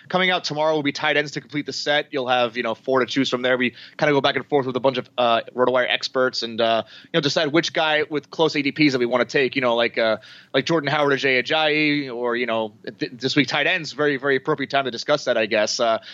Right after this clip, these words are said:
you know, do you wanna take, um, you know, Jordan Reed or, or, um, I believe it was, I believe it was Tyler Eifert. Uh, so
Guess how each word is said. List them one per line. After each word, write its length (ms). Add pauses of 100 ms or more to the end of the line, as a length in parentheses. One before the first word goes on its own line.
(200)
you 80
know, 100
do 120
you 80
wanna 160
take, 420
um, 500
you 80
know, 140
Jordan 340
Reed 280
or, 100
or, 420
um, 220
I 60
believe 220
it 40
was, 160
I 200
believe 280
it 60
was 200
Tyler 260
Eifert. 440
Uh, 340
so 320